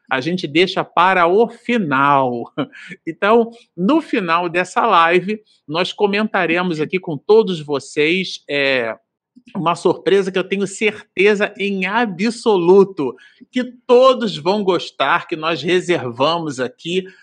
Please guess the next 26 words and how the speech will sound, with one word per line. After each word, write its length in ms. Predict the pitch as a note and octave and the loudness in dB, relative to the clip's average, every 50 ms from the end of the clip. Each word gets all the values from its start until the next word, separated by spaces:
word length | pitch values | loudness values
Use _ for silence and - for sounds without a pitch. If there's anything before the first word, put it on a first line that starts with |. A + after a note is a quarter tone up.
| _ _ _ | _ _ _
para 260 | - D#3+ D#3+ E3 D#3+ | -2 -2 0 0 0
a 40 | D#3+ | 0
nossa 400 | D#3+ E3+ F#3 F#3 - - F#3+ D3+ | -2 -2 -4 -4 -2 -2 -2 0
última 800 | D3+ D#3+ F#3 A#3 C#4+ E4+ F#4 E4+ - - - - G3+ F#3+ D#3 C#3 | 0 2 2 2 4 4 4 4 2 0 -2 0 2 2 2 2
live. 800 | B2+ B2 A#2+ B2 B2+ C3+ C#3 D3+ D#3+ D3 C#3+ F3 F#3+ G3+ G3 - _ _ _ _ _ _ _ | 2 2 2 4 4 2 2 0 -2 -4 -2 -2 -2 -2 -4 -8 _ _ _ _ _ _ _
E 100 | A3 A#3+ | -6 -4
na 180 | C4+ D#4 D#4+ C#4+ | -2 -2 -2 0
noite 320 | B3 G#3+ G3+ G3 G3 G#3 | 2 2 0 0 -2 -6
de 140 | G3 G3+ A#3+ | -4 0 0
hoje, 320 | A3 F#3 E3+ E3+ E3 F#3+ G#3 | 2 2 2 2 0 -2 -4
então, 300 | G3 G3+ - F#3 G3+ G#3+ | -4 -4 -4 -4 -4 -2
nós 180 | A3 G#3+ F3+ | -4 -4 -4
vamos 240 | F#3 G#3 G#3 F#3+ - | -4 -4 -6 -6 -8
conversar 920 | - _ G#3+ A#3 A#3+ A3 A3+ G3+ G3 - - - - B3+ - G#3 F3+ - - - | -4 _ 2 2 2 2 0 -2 -2 -6 -8 -2 0 2 2 2 2 0 -6 -14
sobre 560 | - - - D#3 D#3 E3+ E3+ G3 G3 F#3 D#3+ | -18 -6 -2 -2 -2 0 -2 -2 -2 0 0
esse 300 | E3+ F#3+ G3 F#3+ - F#3 | 2 0 0 -2 -6 -8
capítulo 600 | - D#3 C#3+ - _ E3 F#3 F#3+ F#3+ F#3 D#3+ C#3+ | -6 -6 -6 -6 _ -4 -4 -4 -4 -6 -8 -8
de 100 | C3+ C#3+ | -8 -8
número 300 | D3 D3+ D#3+ E3 E3 C3 | -8 -6 -4 -4 -4 -4
vinte, 420 | A#2 A#2 C#3 E3 G3 F#3+ F#3+ - - | -4 -6 -6 -4 -4 -6 -6 -8 -8
que 80 | F3+ | -10
tem 280 | - - A3+ B3 C4 B3+ | -4 -2 -2 -2 0 0
um 120 | A#3 E3+ | -2 -2
tema, 480 | - - - F3+ G3 G#3 G3 E3 C#3 C3 | -4 -2 0 0 0 0 0 -2 -4 -6
sim, 400 | - - - A3+ B3 A#3 F#3+ D3+ | -8 -6 -2 0 0 0 0 0
né? 280 | D3+ E3 F#3+ G3 F#3+ | 0 0 0 -2 -2